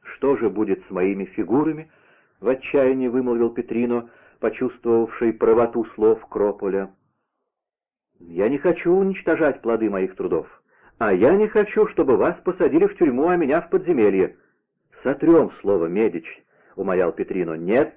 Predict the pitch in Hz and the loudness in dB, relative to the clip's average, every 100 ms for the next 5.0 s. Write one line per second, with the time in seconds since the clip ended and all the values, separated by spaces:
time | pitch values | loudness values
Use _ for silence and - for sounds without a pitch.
0 | _ - 139 147 147 143 139 - 135 120 | _ -2 2 2 2 -2 -4 -4 -4 -2
1 | 131 131 123 - - _ _ _ 98 107 | -2 0 -4 -6 -18 _ _ _ -4 0
2 | 202 202 175 - 165 92 160 156 147 127 | 0 0 -2 -2 -2 0 0 2 -2 -4
3 | 117 - 87 71 - _ _ _ _ 92 | -4 -6 -12 -14 -20 _ _ _ _ -6
4 | 76 208 226 - 107 98 95 95 - - | 2 4 4 0 0 0 0 -4 -8 -20